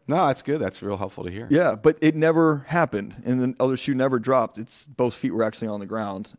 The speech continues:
Speaker 2: And
Speaker 1: Okay.
Speaker 2: I learned to trust a big organization like this. I learned to trust the Catholic Church, because really what you and Father White and subsequently the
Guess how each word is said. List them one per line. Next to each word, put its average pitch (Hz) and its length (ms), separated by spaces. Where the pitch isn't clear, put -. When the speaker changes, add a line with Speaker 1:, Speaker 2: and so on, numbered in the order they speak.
Speaker 2:
And 107 260
Speaker 1:
Okay. 85 80
Speaker 2:
I 120 180
learned 131 440
to 117 340
trust - 400
a 120 40
big 120 240
organization 113 680
like 98 160
this. 101 200
I 104 40
learned 113 300
to 107 80
trust - 600
the 120 80
Catholic 113 440
Church, - 540
because 127 380
really 131 300
what 113 220
you 131 320
and 113 120
Father 120 240
White 117 300
and 113 200
subsequently 123 500
the 104 240